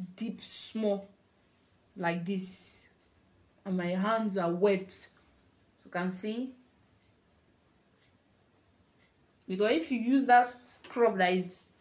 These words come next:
rough like this on your face, ha, my sister or my brother, you will not like your face. So just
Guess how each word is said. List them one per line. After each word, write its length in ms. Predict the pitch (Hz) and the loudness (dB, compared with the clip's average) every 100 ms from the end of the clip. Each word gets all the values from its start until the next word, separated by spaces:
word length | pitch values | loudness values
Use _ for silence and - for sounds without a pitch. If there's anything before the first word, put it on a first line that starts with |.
| _ _ _ _ _ _ _ _ _ | _ _ _ _ _ _ _ _ _
rough 420 | 202 240 240 - | 2 6 6 4
like 220 | 196 185 | 2 2
this 180 | 185 - | 0 -2
on 120 | 190 | 0
your 140 | 185 180 | 2 0
face, 400 | - 226 190 175 | 0 2 2 2
ha, 280 | 180 156 - - | -2 -4 -6 -12
my 160 | 185 | -10
sister 480 | 175 214 214 - 165 - - _ | -10 -8 -8 -2 -2 -4 -16 _
or 160 | - 190 | -6 -4
my 160 | 170 | -4
brother, 440 | 165 185 202 180 - _ _ _ _ _ _ _ _ - | -4 0 0 0 -8 _ _ _ _ _ _ _ _ -10
you 80 | |
will 80 | 196 | -6
not 220 | 202 262 | -2 0
like 240 | 233 214 214 | 2 2 0
your 100 | 175 | -4
face. 300 | - 196 185 | 2 0 2
So 100 | 170 | -2
just 480 | 202 240 247 - | 2 2 2 -6